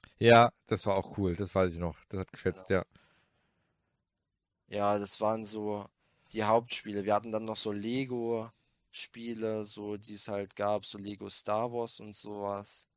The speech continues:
Speaker 1: Hm, genau.
Speaker 2: Aber am meisten haben wir eigentlich zusammen dann Mario Party gespielt, weil wir das halt auch alle zusammen spielen konnten.
Speaker 1: Ja, das war schön, als, weiß ich auch noch, als Familie zusammen. Das war so der, der Einstieg. Und was, äh,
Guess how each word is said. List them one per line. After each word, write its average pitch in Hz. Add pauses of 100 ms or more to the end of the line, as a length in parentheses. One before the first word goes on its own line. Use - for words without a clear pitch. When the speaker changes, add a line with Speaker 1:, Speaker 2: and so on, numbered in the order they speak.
Speaker 1:
Hm, 131
genau. 113
Speaker 2:
Aber 107
am 110 (160)
meisten 120
haben 113
wir 107
eigentlich 107
zusammen 107
dann 104
Mario 101
Party 101 (720)
gespielt, 98 (800)
weil 98
wir 101
das 98
halt 101
auch 98
alle 101
zusammen 98
spielen 101
konnten. 95 (320)
Speaker 1:
Ja, 104
das 101
war 104
schön, 110
als, 98
weiß 101
ich 101
auch 101
noch, 92
als 90
Familie 98
zusammen. 87
Das 90
war 90
so 85
der, 90 (600)
der 80
Einstieg. 92
Und 90
was, 90
äh, 98